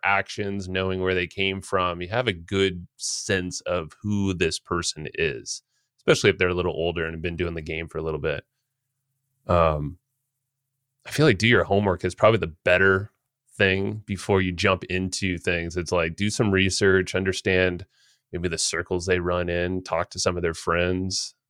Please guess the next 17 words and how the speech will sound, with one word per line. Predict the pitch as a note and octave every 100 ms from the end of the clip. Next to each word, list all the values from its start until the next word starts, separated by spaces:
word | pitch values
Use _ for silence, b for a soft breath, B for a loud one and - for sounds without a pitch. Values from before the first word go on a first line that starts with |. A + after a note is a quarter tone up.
| _ E2
maybe | E2 E2 -
network | E2+ F2 E2+ F2+
around | D#2+ D#2+ E2+ E2
that | E2+ F2+ - F2
a |
little | E2 F#2
bit | E2 F#2 G2 - -
and | F2 E2
understand | D#2+ F2+ F2 - E2+ E2+ E2 - _ _ _ _ _ _
what | G2 G2
you're | F#2+
getting | F#2 E2+
into | D#2+ F2 G#2+ G#2+
before | F2+ E2 - E2+
you | E2+
commit | - E2+ F2 -
to | - E2+ E2+